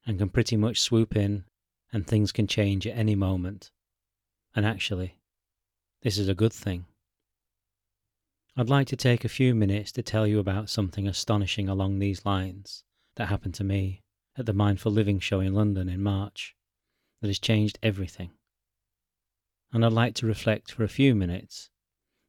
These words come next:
on how meditation has helped me with the dimensions around this change.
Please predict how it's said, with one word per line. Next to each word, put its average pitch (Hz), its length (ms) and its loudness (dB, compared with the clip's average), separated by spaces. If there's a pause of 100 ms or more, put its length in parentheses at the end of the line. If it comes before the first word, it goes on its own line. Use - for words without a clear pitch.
on 110 100 4
how 101 180 4
meditation 101 640 0
has 95 140 -4
helped 123 360 0
me 92 240 -6 (640)
with 110 100 0
the 98 60 -4
dimensions 95 680 2
around 98 380 2
this 90 180 -4
change. 98 600 -4